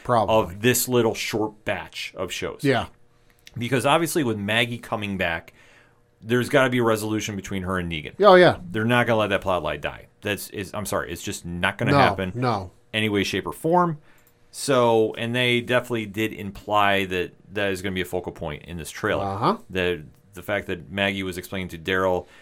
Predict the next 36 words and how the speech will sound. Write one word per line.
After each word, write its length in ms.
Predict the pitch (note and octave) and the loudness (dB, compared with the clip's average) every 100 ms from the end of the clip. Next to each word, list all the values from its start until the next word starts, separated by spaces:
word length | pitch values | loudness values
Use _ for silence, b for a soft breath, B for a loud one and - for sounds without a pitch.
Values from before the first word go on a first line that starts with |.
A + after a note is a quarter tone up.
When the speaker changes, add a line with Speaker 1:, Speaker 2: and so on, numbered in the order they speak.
| b b | b b
Speaker 2:
that 280 | G2 G2 F2+ | -2 -2 -2
she 140 | - G#2 | -4 -2
had 80 | |
to 100 | F#2+ | -2
tell 480 | F2+ G2 F2+ F2 F2 - | -2 0 2 0 -4 -8
her 180 | G2 F#2 | -8 -6
son 600 | - C#3 A2 F#2+ F#2 G2+ | -2 2 2 2 -2 -4
Speaker 1:
Right. 260 | A#2 G#2+ G#2 | 0 0 -2
Speaker 2:
about 280 | F2+ F#2+ F#2 | 0 2 2
how 360 | F#2+ F#2 E2+ - | 2 2 0 -6
her 260 | F#2+ F2+ F#2 - | -6 -6 -8 -8
husband, 560 | A2+ F2+ F#2+ F#2 G2+ - | -6 -4 -6 -6 -10 -14
Glenn, 360 | - G#2 G2 F2 | -6 -2 0 4
died. 480 | A2+ A2+ F2+ E2+ G2+ | 6 8 6 2 -2
Speaker 1:
Yep. 180 | C3+ - b b b | -4 -4 b b b
Speaker 2:
And 260 | F#2+ F#2+ F#2 | -4 -2 -2
how 240 | G2 F#2+ | 0 2
the 100 | F#2 | 0
man 260 | F#2 F#2+ F#2 | -2 -2 -2
that 100 | F2+ | -4
was 160 | F2 F#2 | -4 -6
responsible 500 | - G2 F#2 F#2+ F2 | -6 -6 -4 -4 -4
was, 180 | E2+ - - | -6 -12 -12
should 160 | - | -6
have 60 | F#2+ | -2
got 100 | F2+ | -2
a 40 | |
bullet 200 | E2+ F2+ | -2 -4
between 240 | E2+ E2+ D#2+ | -4 -8 -8
his 100 | E2 | -2
eyes 320 | A#2+ G#2 F#2+ b b b | 2 0 -2 b b b
and 220 | F#2 F2+ | -10 4
didn't. 480 | G3+ A#3 C#3 A#2+ - | 6 8 6 0 -8
And 220 | - A2+ A2+ | -6 -4 -2
then 380 | A2 A2 G#2 | 0 -2 -2
Speaker 1:
Yeah. 400 | G2+ A2 A2 A2+ | -6 -6 -4 -4